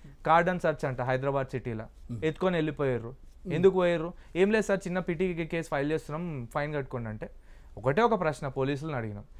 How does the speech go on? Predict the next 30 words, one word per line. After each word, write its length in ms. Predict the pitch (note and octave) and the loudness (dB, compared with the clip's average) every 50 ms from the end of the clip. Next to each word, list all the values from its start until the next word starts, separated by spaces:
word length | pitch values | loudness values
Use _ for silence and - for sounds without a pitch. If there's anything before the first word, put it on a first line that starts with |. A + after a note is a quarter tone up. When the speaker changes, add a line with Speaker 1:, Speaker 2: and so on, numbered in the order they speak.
| - A#2 | -12 -8
Speaker 2:
Hmm. 100 | A2 B2+ | -4 -2
Speaker 1:
"మీరు 160 | C#3+ D#3+ E3 | 0 2 2
వంద 240 | C#3+ B2+ A#2+ B2+ D3 | 4 4 4 2 2
కేసులు 340 | C#3+ - E3 D#3+ - F#3 F#3 | 0 0 0 0 0 0 2
పెట్టుకోండి, 440 | E3+ D#3 C3+ - C#3+ B2+ G#2+ G#2+ | 2 0 0 -2 -6 -6 -6 -8
Speaker 2:
Hmm. 280 | - - - - - - | -12 -18 -18 -10 -2 2
Speaker 1:
కారణం 320 | B2+ C3+ D3 E3 F3 F3 | 4 4 4 4 2 0
లేకుండా 360 | D#3+ D#3 C#3+ - C#3 C3+ D#3 F#3 | 0 0 0 0 -2 -2 -2 0
పెట్టడానికి 480 | D#3+ C3+ B2 C#3 C3 B2+ B2+ C#3 D#3+ | 0 0 0 0 -2 -2 -2 -4 -4
మీకు 160 | F#3 G3 - | -4 -4 0
రైట్ 260 | B2+ A#2+ B2 B2 - A#2+ | 0 0 0 0 0 -2
లేదు. 420 | G#2+ F#2+ F#2+ - - - - A2 | -4 -4 -6 -10 -18 -14 -12 -12
Speaker 2:
అవును. 240 | G#2+ G2 F#2 - - - - - | -10 -10 -12 -16 -18 -14 -6 -2
Speaker 1:
నువ్వు 220 | D3 E3 F3 F3+ | 2 4 4 4
నా 280 | E3+ D#3+ D#3 C#3+ C#3+ C#3 | 4 4 4 4 6 4
ఇంకేమన్నా 580 | C3+ C#3 D3 D3+ D#3 F#3 F#3 F3+ F3+ F3 E3+ E3+ | 4 2 0 0 2 2 4 4 4 2 0 0
ఉంటే 160 | E3 E3+ G#3 | 0 0 2
నన్ను 200 | G#3 G3+ F3+ D3 | 2 2 2 2
వంద 180 | E3 E3 D3 | 0 0 0
సార్లు 260 | D#3 D3+ F3+ F3+ F3 D3+ | 0 0 0 0 0 0
ఎంక్వైరీకి 420 | D3 C#3+ E3 D#3+ E3 E3+ E3 D3 | 0 0 2 2 2 0 0 -2
వెళ్ళు, 180 | B2+ A2 G#2 - - - D3 | -2 -2 -4 -8 -10 -8 -4
నేను 160 | E3+ F3+ F3 | 0 2 2
Speaker 2:
Hmm. 80 | E3+ - | 2 2
Speaker 1:
వస్తా. 180 | - C3 A#2 - - - - - - | 0 -6 -8 -8 -10 -20 -18 -12 -12
Speaker 2:
రైట్. 160 | A#2 G#2+ - - - - - | -10 -10 -12 -14 -16 -8 0
Speaker 1:
కానీ 500 | - F3 F#3+ G3+ G3+ F3 F3 F#3 G3 - - - - - - | 2 4 4 6 4 4 2 2 0 -4 -6 -16 -10 -2 2
ఫైన్ 300 | C#3+ C#3 E3+ G3+ A3 A3 | 4 4 4 4 4 4
కట్టుకో 280 | A3 G#3 - - G3+ | 2 2 2 2 2
అంటున్నావు, 400 | G3 F#3 E3 C#3 C3+ A#2+ A2 G#2+ | 2 2 2 -2 -4 -4 -6 -10